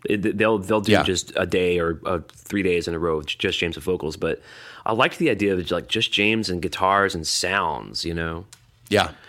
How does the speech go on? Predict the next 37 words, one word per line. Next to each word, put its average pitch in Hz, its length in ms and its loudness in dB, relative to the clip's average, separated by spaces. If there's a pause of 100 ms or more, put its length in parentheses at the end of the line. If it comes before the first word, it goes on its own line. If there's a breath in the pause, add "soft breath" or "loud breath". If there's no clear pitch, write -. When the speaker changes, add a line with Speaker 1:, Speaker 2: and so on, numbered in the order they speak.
(200 loud breath)
Speaker 1:
And 143 120 6
I - 20 4
think 262 180 0
it 220 40 2
was 139 140 2
in 127 80 2
Speaker 2:
Agreed. 117 200 6
Speaker 1:
Vancouver 123 260 6
where 98 140 4
they, 92 280 2 (120)
was 127 140 -4
it - 80 -2
Vancouver 170 480 -2
or 120 80 0
did 104 180 -2
they 95 80 0
go 95 140 2
back 92 120 2
to 95 60 -4
one 92 100 0
oh 90 40 0
one 90 140 0
where 90 100 0
they, 87 240 0
you 104 120 -2
know, 90 140 0 (480 loud breath)
Bob 98 260 4
brought 95 220 2
that 87 160 2
big 92 180 0
ass 92 200 0
percussion - 520 -2
table 90 380 0
for 90 160 0
Lars, 80 640 0 (440 loud breath)
and 127 80 4
he, 147 280 -2